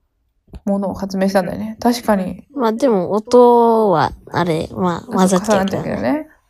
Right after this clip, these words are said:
Speaker 2: そこは改良点ね。
Speaker 1: 改良だね。いや、めちゃくちゃいいね。いや、ほんとさ、私、ケンシン君から学ぶこ-、学びたいこといっぱいあるよ。
Speaker 2: <laughs>
Speaker 1: なんか、そういう本当は簡単なことでよくてさ、なんか、でも何か生み出さなきゃ、生み出さなきゃ、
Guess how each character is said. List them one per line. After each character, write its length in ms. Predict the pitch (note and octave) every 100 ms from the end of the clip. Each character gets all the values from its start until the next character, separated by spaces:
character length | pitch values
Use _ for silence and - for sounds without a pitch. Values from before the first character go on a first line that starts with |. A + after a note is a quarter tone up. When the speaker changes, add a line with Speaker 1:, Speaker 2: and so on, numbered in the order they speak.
| _ _ -
Speaker 2:
そ 160 | B3+
こ 60 | A#3+
は 80 | A#3
改 240 | - G#3+
良 140 | G#3 G3+
点 180 | - -
ね。 120 | -
Speaker 1:
改 180 | - G#3
良 80 | G#3
だ 140 | G3
ね。 160 | G3+ G#3
い 40 |
や、 160 | B3 D#4
め 160 | D4 C#4
ち 80 |
ゃ 60 | D4+
く 100 | D#4
ち 60 | G4
ゃ 100 | G#4+
い 80 |
い 20 | G#4
ね。 340 | G3 G#3+ -
い 60 | C#4
や、 80 | B3
ほ 160 | E4+
ん 80 | G4
と 100 | G#4+
さ、 160 | G#4+ E4+
私、 540 | A#3 A#3 A3 G#3+ G#3+ _ - -
ケ 120 | - D#4
ン 40 |
シ 100 | A#3
ン 60 | G#3+
君 160 | F#3
か 80 | F#3
ら 80 | F#3+
学 360 | F#3+ G3 G3+
ぶ 60 | G3+
こ-、 100 | -
学 240 | G3 G#3 B3
び 80 | C4+
た 100 | C4+
い 60 |
こ 80 | B3+
と 100 | G#3
い 120 | F#3+
っ 20 |
ぱ 120 | F#3+ C#4
い 20 |
あ 40 |
る 80 | G#3
よ。 180 | A2+ G#3 - _ - - A3
Speaker 2:
<laughs> 520 | - - - _ -
Speaker 1:
な 80 | C#4
ん 40 |
か、 260 | A3 G3 G3+
そ 200 | - D#4+
う 40 |
い 60 | E4
う 40 |
本 220 | D#4+ D4+
当 80 | D#4
は 60 | F4
簡 220 | C#4 C4
単 180 | C#4 C#4
な 80 | C4+
こ 100 | C4+
と 140 | B3+
で 80 | F#3
よ 100 | F#3+
く 80 | F#3+
て 140 | F#3+
さ、 280 | F#3+ F3+ F3+
な 100 | A3+
ん 80 | A3
か、 280 | G#3+ G#3 - _ _ - _
で 100 | C#4+
も 60 | C#4+
何 240 | F4+ F#4+
か 100 | C#4+
生 80 | D4
み 60 |
出 100 | F#4+
さ 100 | G4
な 120 | F#4+ F4
き 100 | A#3+
ゃ、 40 | F#3 - _
生 80 | C#4
み 80 | F4
出 100 | G#4+
さ 140 | G#4+
な 80 | F#4+
き 100 |
ゃ、 40 | E4